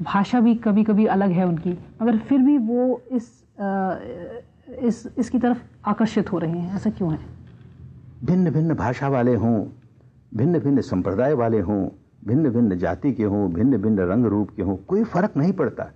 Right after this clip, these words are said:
Speaker 2: भीतर से आदमी आदमी है, और वो विकार जगाता है तो व्याकुल होता है। हर आदमी जब विकार जगाएगा तो व्याकुल हो ही जाएगा।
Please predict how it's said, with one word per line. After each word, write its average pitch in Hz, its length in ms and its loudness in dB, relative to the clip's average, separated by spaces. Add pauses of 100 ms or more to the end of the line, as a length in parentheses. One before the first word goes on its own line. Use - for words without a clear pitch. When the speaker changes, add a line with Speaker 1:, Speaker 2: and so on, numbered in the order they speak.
(360)
Speaker 2:
भीतर 196 320 -2
से 160 140 -2
आदमी 127 400 0
आदमी 123 360 -2
है, 113 300 -4 (520)
और 165 140 0
वो 165 100 -2
विकार 123 340 -2
जगाता 123 360 -4
है 151 100 -2
तो 120 100 -6
व्याकुल 110 300 -6
होता 147 300 -8
है। 113 120 -16 (460)
हर 208 200 0
आदमी 147 300 -4
जब 147 140 -2
विकार 107 300 -4
जगाएगा 98 360 -4
तो - 140 -8
व्याकुल - 400 -8
हो 170 140 2
ही 156 100 2
जाएगा। - 340 -10